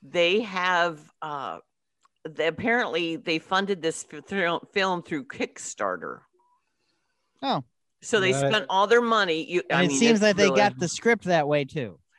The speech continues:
Speaker 1: Yeah,
Speaker 3: Oh,
Speaker 1: it's
Speaker 3: boy.
Speaker 1: really low budget, and they, uh, spent all the money on fiery crashes, and they have, uh, helicopters just, you know, going in, and fires. So,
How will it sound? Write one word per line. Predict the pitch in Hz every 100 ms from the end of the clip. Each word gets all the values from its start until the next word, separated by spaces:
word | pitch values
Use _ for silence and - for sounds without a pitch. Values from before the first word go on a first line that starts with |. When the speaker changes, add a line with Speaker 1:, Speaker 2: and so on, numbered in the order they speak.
| -
Speaker 1:
Yeah, | 170 143 117
Speaker 3:
Oh, |
Speaker 1:
it's | 143
Speaker 3:
boy. | 117 104
Speaker 1:
really | 160 170 170 160
low | 143 135
budget, | 123 120 101 113 107 - - - 156 -
and | 139 139 139 139 - -
they, | 131 127 143 147 151 147 -
uh, | 135 131
spent | 127 - 170
all | 135 151
the | 160
money | 160 156 147 143 -
on | 131 131
fiery | - 139 147 147 139 135 - _ -
crashes, | - 107 117 - 87 92 - - _
and | 135 127 120 117 - -
they | - 160
have, | 160 151 139
uh, | 131 120
helicopters | 123 180 165 170 147 - 147 -
just, | - 131 - _ 143
you | 147
know, | 123 113 107 113
going | - 151 143
in, | 139
and | 123 147
fires. | - 160 143 107 82 - - _ _ _ _
So, | - 202 175 160 151